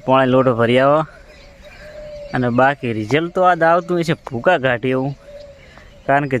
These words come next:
જયેશભાઈનો ફોન આપણે લીધો છે આજ વ્લોગ બનાવવા માટે. જયેશભાઈ ગયા છે એને હારી એટલે ફોન આલી ગયા છે કે "તમ તાર વીડિયો બનાય, ગેમ રમ, મોજ કર", એટલે Pohon માર્યો છે બુસ.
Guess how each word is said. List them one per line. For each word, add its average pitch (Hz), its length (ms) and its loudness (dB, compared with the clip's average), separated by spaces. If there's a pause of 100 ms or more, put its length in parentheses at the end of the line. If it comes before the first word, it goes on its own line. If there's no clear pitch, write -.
જયેશભાઈનો 143 560 0
ફોન 143 200 2
આપણે 135 300 2
લીધો 117 280 2
છે 143 100 2
આજ 127 220 0
વ્લોગ 135 240 2
બનાવવા 131 300 2
માટે. 123 160 0 (140)
જયેશભાઈ 123 380 0
ગયા 123 220 2
છે 123 60 2 (120)
એને 120 220 -2
હારી 123 420 -2 (840)
એટલે - 140 -10 (100)
ફોન 127 240 -2
આલી 135 280 -2
ગયા 123 220 2
છે 120 80 -18 (1300)
કે 139 120 0
"તમ 131 200 2
તાર 135 180 4
વીડિયો 175 380 4
બનાય, 208 480 2 (120)
ગેમ 175 220 2 (100)
રમ, 190 360 0
મોજ 170 180 2 (120)
કર", 190 320 2
એટલે - 580 -8 (680)
Pohon 139 180 0 (120)
માર્યો 131 260 4
છે 123 80 0 (100)
બુસ. 135 220 -6